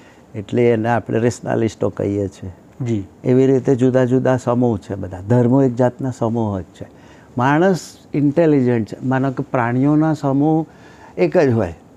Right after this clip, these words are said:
Speaker 1: માનો કે ઘેટાઓનો કે ગાયોનો કે ભેંસોનો કે એક સમૂહ હોય, એમ જ જીવતા. પણ માણસ એક સાથે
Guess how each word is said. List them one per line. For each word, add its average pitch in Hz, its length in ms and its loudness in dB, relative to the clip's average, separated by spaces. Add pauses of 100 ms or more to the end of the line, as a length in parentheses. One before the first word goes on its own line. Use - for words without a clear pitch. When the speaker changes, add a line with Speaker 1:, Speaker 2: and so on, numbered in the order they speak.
(140)
Speaker 1:
માનો 135 180 -2
કે 135 120 -4
ઘેટાઓનો 117 680 0
કે 117 120 -4
ગાયોનો 110 600 -2
કે 113 240 -8
ભેંસોનો 107 600 -4
કે 117 120 -8
એક 110 100 -12
સમૂહ 104 340 -2
હોય, 80 200 -12 (880)
એમ 135 220 2
જ 104 80 -2
જીવતા. 107 380 -2
પણ 131 140 -6
માણસ 143 460 2
એક 180 200 0
સાથે 180 540 -2